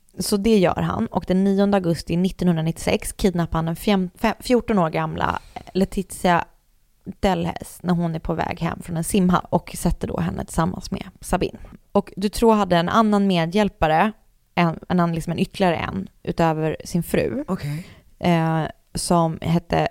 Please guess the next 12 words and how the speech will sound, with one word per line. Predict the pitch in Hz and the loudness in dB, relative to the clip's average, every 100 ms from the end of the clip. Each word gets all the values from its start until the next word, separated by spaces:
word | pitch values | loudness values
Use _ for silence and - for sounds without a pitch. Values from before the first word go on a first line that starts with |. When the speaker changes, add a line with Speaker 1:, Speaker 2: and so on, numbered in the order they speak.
| - - | -6 -2
Speaker 1:
Michel | 180 - 190 175 170 - _ _ - | -2 2 2 4 2 -6 _ _ -6
Le-, | 185 180 175 - - | 0 2 2 -2 -4
Leliv-, | 180 185 175 185 - 92 226 - | 2 4 4 0 -2 -8 -12 -4
Lelevre, | 185 180 185 180 - - 180 170 - | 2 2 4 0 0 -6 -8 -8 -10
typ. | - - - - - - _ _ | -16 -16 -14 -18 -18 -20 _ _
Speaker 2:
Är | 180 | 0
det | |
en | 180 | 0
snubbe? | 180 175 170 170 | 2 2 2 0
Speaker 1:
En | - 180 | -2 0
kille. | 170 - - | 0 -2 -4
Speaker 2:
Mm. | 190 185 | 0 0